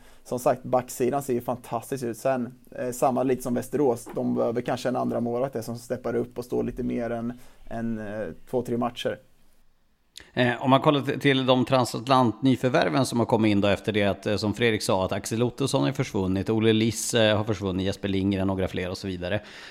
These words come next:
Speaker 2: Så har de ju tagit in, eh, Maxime Fortier som ju, eh,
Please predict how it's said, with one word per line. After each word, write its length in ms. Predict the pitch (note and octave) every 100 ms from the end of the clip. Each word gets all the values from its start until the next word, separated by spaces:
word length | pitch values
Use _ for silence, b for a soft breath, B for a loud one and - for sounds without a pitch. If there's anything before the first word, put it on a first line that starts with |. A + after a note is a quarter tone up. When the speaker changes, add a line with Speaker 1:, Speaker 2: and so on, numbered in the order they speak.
| B
Speaker 2:
Så 120 | -
har 60 | A#2+
de 100 | B2
ju 60 |
tagit 320 | A#2 B2 A2
in, 380 | - A#2+ A2 A2
eh, 240 | G#2+ A2 G#2
Maxime 440 | A#2 A#2+ B2+ A#2+
Fortier 680 | - C3 A#2 D3 D3+ A2 G#2+
som 200 | A2 G#2
ju, 240 | G#2 G#2+
eh, 600 | G#2+ G#2 G#2 G2+ G2+ A2